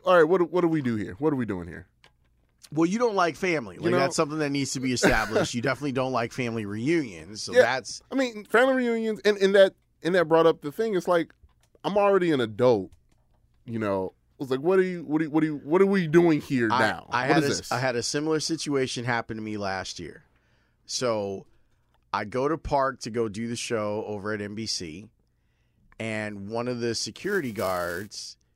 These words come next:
Speaker 2: is like, "Oh, man, I'm your cousin." I'm like, "Oh." <laughs>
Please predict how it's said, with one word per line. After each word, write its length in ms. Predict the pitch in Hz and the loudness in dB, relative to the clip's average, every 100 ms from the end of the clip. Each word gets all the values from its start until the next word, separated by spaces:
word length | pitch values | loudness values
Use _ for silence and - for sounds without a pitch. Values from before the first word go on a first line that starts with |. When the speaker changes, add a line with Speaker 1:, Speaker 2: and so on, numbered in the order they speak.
| _ _ - | _ _ -10
Speaker 2:
is 380 | 113 110 101 101 | -6 -6 -6 -6
like, 300 | 110 104 - | -4 -6 -6
"Oh, 240 | 170 214 | -4 -2
man, 520 | 135 190 196 123 107 104 | -4 -4 -4 -4 -8 -10
I'm 180 | 131 170 | -6 -4
your 120 | 165 143 | -6 -6
cousin." 440 | - 180 104 80 | -6 -6 -8 -12
I'm 200 | 107 113 | -12 -10
like, 260 | 98 90 - | -8 -10 -12
"Oh." 720 | 85 78 - - - _ | -20 -20 -20 -20 -20 _
<laughs> 0 | _ | _